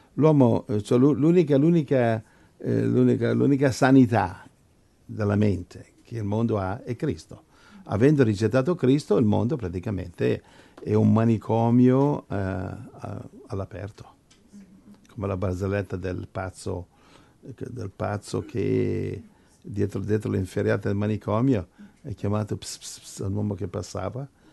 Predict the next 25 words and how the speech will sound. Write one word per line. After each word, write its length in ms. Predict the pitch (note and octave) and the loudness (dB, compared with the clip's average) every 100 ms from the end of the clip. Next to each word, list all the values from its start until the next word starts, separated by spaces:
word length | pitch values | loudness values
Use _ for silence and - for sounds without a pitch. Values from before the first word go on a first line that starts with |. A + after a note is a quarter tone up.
| _ _ | _ _
"Sì, 200 | - D#3 | -12 -10
sì, 200 | - B2+ | -8 -6
tu 160 | F3 | -4
vieni, 280 | C3+ D#3 G#2 | -2 -4 -6
ps, 200 | - - | -8 -16
vieni, 180 | - - | -12 -10
vieni." 380 | - D3 C3+ B2+ - _ _ - _ _ _ - | -8 -8 -8 -10 -14 _ _ -20 _ _ _ -10
E 100 | A#2+ | -4
allora 420 | A#2 A2+ G2 F#2+ G#2 | 0 0 -2 -4 -8
gli 120 | F2+ | -8
dice: 240 | F#2 - | -8 -10
"Sì, 220 | - D3+ | -8 -8
cosa 300 | C3 G2+ G2 | -6 -8 -8
vuoi?" 300 | A2+ F3+ D3+ F2 | -8 -8 -10 -12
Gli 160 | G#2 F2 | -16 -14
fa. 180 | G2 - _ - - | -16 -18 _ -20 -16
E 80 | - | -8
il 80 | F#2+ | -8
pazzo 340 | - F#2+ - | -6 -8 -6
gli 160 | F#2+ F2+ | -6 -6
di-, 160 | F#2+ G2 | -8 -8
gli 160 | G2 | -10
chiede 300 | F#2 G2 G2+ | -8 -8 -4
una 160 | A2 C3 | -4 -4
domanda. 540 | A#2 A#2+ F2 E2+ - | -2 -4 -6 -8 -12